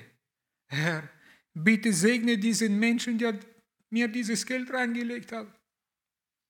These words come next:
Und der Professor, der Student, die hören das alles zu.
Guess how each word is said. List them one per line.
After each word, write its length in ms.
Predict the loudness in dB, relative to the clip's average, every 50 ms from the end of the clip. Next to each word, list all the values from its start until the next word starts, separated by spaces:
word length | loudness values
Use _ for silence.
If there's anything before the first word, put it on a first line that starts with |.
| _ _ -10 -8 -8 -8 -10 -14 -20 _ _ _ _ _ _ _ _ _ _ _ _ _ _ _ _ _ _ -6 -6 -6 -6 -14 -20 -20 _ _ _ _ _ _ _ _ _ _ _ _ _ _ _ _
Und 140 | -8 0 0
der 120 | 0 0
Professor, 560 | 0 -2 -4 -2 0 0 0 0 0 -4 -6
der 180 | -4 -4 -6 -6
Student, 480 | -4 -6 -6 -2 0 0 0 0 0
die 100 | 0 -2
hören 300 | 0 0 0 -2 -2 -2
das 160 | -4 -6 -8 -8
alles 380 | -10 -6 -6 -4 -4 -4 -6
zu. 480 | -4 -4 -2 -2 -2 -2 -4 -8 -16